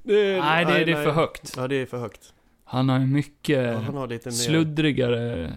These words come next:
Speaker 2: tal.
Speaker 1: Eh, tjena, Kevin.
Speaker 2: Det är mer så.
Speaker 1: Eh.
Speaker 2: Tänk dig att du sitter på din hals.
Speaker 1: Men ska jag lägga mig ner kanske för att
Speaker 2: Ja.
Speaker 1: få lite mer viben på det där?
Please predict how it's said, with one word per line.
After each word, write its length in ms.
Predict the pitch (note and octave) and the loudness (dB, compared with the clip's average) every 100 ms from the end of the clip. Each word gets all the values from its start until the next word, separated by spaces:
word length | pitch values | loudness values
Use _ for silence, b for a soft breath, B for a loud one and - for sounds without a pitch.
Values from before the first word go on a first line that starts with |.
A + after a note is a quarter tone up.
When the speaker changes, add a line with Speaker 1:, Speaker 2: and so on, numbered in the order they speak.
| - | -8
Speaker 2:
tal. 320 | C3 G#2 A#2+ - - _ G#2+ A#2 A#2+ | -4 -4 -4 -12 -20 _ -16 -12 -10
Speaker 1:
Eh, 60 | A2+ | -8
tjena, 400 | B2+ C3+ A#2 G#2+ | -4 -4 -4 -8
Kevin. 360 | A2 G#2 A2 F#2+ A#2 - | -8 -8 -10 -12 -18 -14
Speaker 2:
Det 1200 | G2+ F2+ G2+ F2+ F2+ F#2 F#2 - - - - D3 | -12 -10 -10 -10 -10 -10 -10 -10 -10 -12 -4 -2
är 20 | |
mer 160 | D#3 D#3 | 0 -2
så. 260 | - C#3+ | -2 -2
Speaker 1:
Eh. 60 | A#2 | -2
Speaker 2:
Tänk 220 | - E3 D3+ | -2 -4 -2
dig 80 | |
att 100 | C3 | -4
du 100 | C#3+ | -4
sitter 840 | B2+ - F#3 F3 _ _ A2 G#2 G2+ - _ - | -8 -6 -6 -6 _ _ -4 -4 -4 -12 _ -6
på 340 | - F#3+ C#3 | -2 2 2
din 180 | A#2 A2 | 0 -2
hals. 500 | D3 C#3 - - - | 0 -2 -4 -8 -6
Speaker 1:
Men 100 | B2 | -4
ska 120 | C#3+ | 0
jag 100 | C3+ | 2
lägga 220 | C3 D3+ | 2 0
mig 120 | E3+ | 0
ner 160 | B2+ A#2 | 0 -2
kanske 420 | A2+ A2+ A#2 A2 | -2 -4 -4 -6
för 160 | - A2 | -4 -2
att 60 | |
Speaker 2:
Ja. 200 | C3+ C#3+ | 2 2
Speaker 1:
få 460 | C3+ G#2+ G#2+ G2 - | 2 0 -2 -4 -10
lite 200 | B2 A2+ | -8 -6
mer 360 | A2+ A#2 A2 B2+ | -2 0 2 0
viben 260 | B2 G#2 F#2+ | 0 -2 -4
på 80 | A2 | -2
det 100 | A2+ | -2
där? 160 | G#2+ | -4